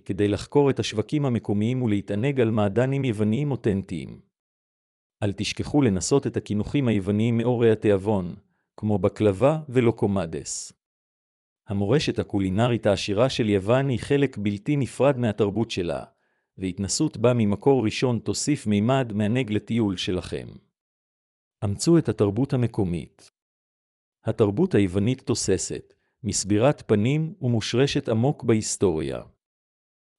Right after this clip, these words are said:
הקדישו את הזמן לאינטראקציה עם המקומיים, למדו כמה ביטויים יווניים בסיסיים ואמצו את המנהגים והמסורות המקומיות. השתתפו במופע ריקוד יווני או בפסטיבל מסורתי, שבו אתם יכולים לראות מוזיקה,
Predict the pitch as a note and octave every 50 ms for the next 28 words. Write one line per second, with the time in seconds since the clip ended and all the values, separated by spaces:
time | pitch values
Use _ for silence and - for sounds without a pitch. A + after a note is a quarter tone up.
0 | _ - G#2+ G2 - G2 G2 F#2+ - F3 F3+ F3 - - G#2 F2+ F#2+ G#2+ B2 C3+
1 | C3+ B2 A2 G2+ G2+ G#2 F#2 - G2+ G2 A#2+ C3+ C3 - - - B2+ A#2+ B2 A#2+
2 | A2+ A2 A2+ G#2 - - G#2+ G#2 G#2 F#2+ F2 C2 B1 - - _ _ _ _ _
3 | _ - G2 G2 G2 G2 C3 D3+ D3+ - D3+ C#3 C#3+ C#3 A2 G2+ - - B2+ A#2
4 | B2+ C3+ C3 A#2 G2 G2+ G2+ G2+ A2 A#2+ C3+ C3+ A2+ - - A2+ - - - G#2+
5 | A#2+ C3 C3 G#2+ G#2 G#2 G2 G2 - - D3 C3+ A#2 - G#2 G2 G2+ G#2 G#2 G2+
6 | G2+ G2+ B2 C3+ C#3+ B2 A#2 A#2 G#2+ A2+ - - A#2+ A2+ C3 A#2 - A2+ G2+ G2+
7 | - - G#2+ G#2+ G2+ F#2+ D2+ B1 B1 - _ _ - - _ _ _ _ _ _
8 | _ _ _ _ _ _ _ _ _ _ _ _ _ - A2 - - B2+ A#2+ -
9 | - G3 G3 D#3+ D3 A#2 G#2 G2 - - C3 C3 A#2+ G#2+ F#2+ - - C3+ C3+ B2+
10 | A#2+ F#2+ E2+ G#2 A2 B2 C3+ C3+ - C3 A#2+ A2 G2+ - A2 - - - A#2 G2+
11 | A#2+ C3+ C3 C3+ A#2 - - - G#2 G2 - - - F2 C2 G1+ - _ _ _
12 | _ _ _ _ - - G2+ F#2+ G2+ G#2 G2+ - - C#3 C3 B2+ A2+ - - A2+
13 | A#2+ C3 B2+ A2+ G#2+ G#2 G2+ C3+ C3 B2 A#2 A2+ A2+ A2 G2 G#2+ G#2 - G#2+ G2
14 | G2